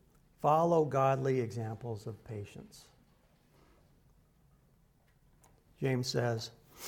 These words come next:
as an example of suffering and patience, brothers, take the prophets who spoke in the name of the Lord. Behold, we consider them blessed who remained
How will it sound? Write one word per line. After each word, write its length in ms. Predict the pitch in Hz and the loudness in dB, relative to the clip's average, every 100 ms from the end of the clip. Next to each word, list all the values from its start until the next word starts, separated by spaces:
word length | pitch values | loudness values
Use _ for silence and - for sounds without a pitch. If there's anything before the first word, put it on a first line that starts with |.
| - - | -12 -4
as 180 | - 147 | 0 2
an 100 | 160 | 2
example 560 | 139 127 170 185 196 165 | 2 4 4 6 6 4
of 100 | - | 4
suffering 460 | 165 165 175 160 | 4 4 2 0
and 120 | 139 131 | 0 2
patience, 480 | 151 147 156 147 | 2 2 0 -4
brothers, 540 | 147 139 139 139 131 - - | 0 2 2 2 -2 -14 -2
take 340 | - 175 185 160 | 8 8 8 0
the 100 | 151 | -4
prophets 800 | - 143 123 - 131 - - - - _ | 0 4 4 2 -6 -6 -12 -14 -20 _
who 140 | 123 | -10
spoke 540 | 110 - 151 151 151 - | -10 -6 0 2 0 -6
in 180 | 139 123 | -6 -4
the 80 | 113 | -4
name 380 | 127 143 147 139 | -4 -2 -2 -2
of 120 | 127 | -4
the 100 | 131 | -2
Lord. 440 | 120 117 113 104 - - - - - | -2 -2 -4 -8 -14 -20 -20 -14 -6
Behold, 540 | 127 139 170 185 180 | -4 2 4 6 4
we 160 | 160 160 | 2 0
consider 560 | 147 143 156 151 151 | -2 -4 0 2 2
them 280 | 131 131 123 | 2 0 0
blessed 800 | 117 135 220 135 135 - - - _ _ - _ | -2 -2 0 0 -2 -6 -14 -20 _ _ -20 _
who 140 | 135 | -4
remained 800 | 127 131 135 147 147 147 147 | 0 0 2 0 2 0 -2